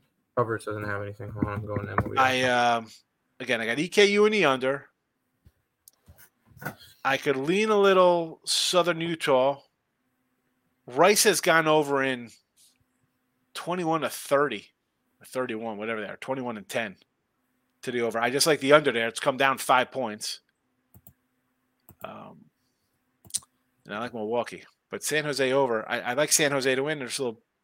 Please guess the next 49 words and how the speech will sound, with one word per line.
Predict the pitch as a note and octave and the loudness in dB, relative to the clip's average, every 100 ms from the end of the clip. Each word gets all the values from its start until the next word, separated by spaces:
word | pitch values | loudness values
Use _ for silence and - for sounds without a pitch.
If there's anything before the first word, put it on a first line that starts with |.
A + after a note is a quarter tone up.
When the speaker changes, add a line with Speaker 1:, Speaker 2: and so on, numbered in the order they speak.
| - | -6
Speaker 2:
better | B2 A#2+ | -6 0
conference, | C#3+ C#3+ D3 B2 A#2 | 0 0 -2 -8 -8
a | |
little | A2 | -4
better | A2+ G#2+ | -4 -4
team, | - C3 B2 | -6 -8 -8
playing | A#2 A#2 A#2+ | -8 -8 -6
not | A2+ | -8
too | A2+ | -6
shabby. | - A#2 A#2 A2+ _ _ _ _ _ _ _ - - | -6 -4 -6 -10 _ _ _ _ _ _ _ -14 0
Speaker 1:
I | C#3 | 6
got | D#3 | 8
a | C#3+ | 8
couple | C#3 D3+ | 6 6
Speaker 2:
Oh. | B2+ | 2
Speaker 1:
of | |
starters. | - A2+ A#2+ B2+ - _ _ _ _ _ - _ _ _ _ _ _ _ | 4 4 4 0 -6 _ _ _ _ _ -8 _ _ _ _ _ _ _
Speaker 2:
Miz | B2 C3+ - | -2 0 2
has, | C3+ B2 | 2 0
hold | B2+ | -4
on, | A#2+ - | -4 -4
I'll | B2+ | -4
look | B2 | -4
at | A#2 | -2
that. | A2+ F#2+ A#2+ | -4 -4 -8
Miz, | C#3+ C3 | -6 -2
Miami | C3 C#3+ D3 | 2 2 0
beats | C#3+ C3+ | -2 0
Houston. | D3+ D#3 D3 | -2 4 6
I | |
got | D#3+ E3 | 6 6
Miami | E3+ E3+ E3 | 6 4 2
plus | E3+ D3+ | 2 4
seven. | - A2+ G2 | 6 4 0
You | G#2+ | -6
gotta | A#2+ | -6
take | - A2+ G2+ | -4 -6 -6
it. | - | 2
All | C#3+ | 4
right, | |
what | C#3+ | 6
do | E3 | 4
we | E3 | 6
got | E3 | 6
for, | - D#3+ D3 | 6 6 6
uh, | C#3+ C3+ - - - | 8 4 2 -8 -10
M | C#3 | -6
L | C3 | -4
B? | B2+ A2 | -4 -6